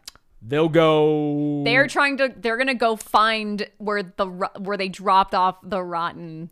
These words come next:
Speaker 1: <laughs> Dropped off.
Speaker 2: Dro-,
Speaker 1: <laughs>
Speaker 2: literally dropped off because Myrta's like, "No, it has to still be alive."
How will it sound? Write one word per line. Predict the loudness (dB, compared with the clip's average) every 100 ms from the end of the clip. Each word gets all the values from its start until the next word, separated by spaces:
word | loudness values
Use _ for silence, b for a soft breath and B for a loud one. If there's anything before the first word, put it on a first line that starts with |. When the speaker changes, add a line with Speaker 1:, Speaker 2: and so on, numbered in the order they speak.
| -16
Speaker 1:
<laughs> | -16
Dropped | -12 -10 -8 -10 -10
off. | -8 -8
Speaker 2:
Dro-, | -2 0
Speaker 1:
<laughs> | 2
Speaker 2:
literally | 0 -2 -4 -6 -6 -6
dropped | -2 0 0 -2
off | -2 -2 -2 -4
because | -2 0 0 -2 -6 -12
Myrta's | -6 -6 -4 -4
like, | -4 -2
"No, | -2 -2
it | -2 -2
has | 0 0 -4
to | -12
still | -6 -6 -4
be | -4
alive." | -4 -2 -4 -4 -8 -8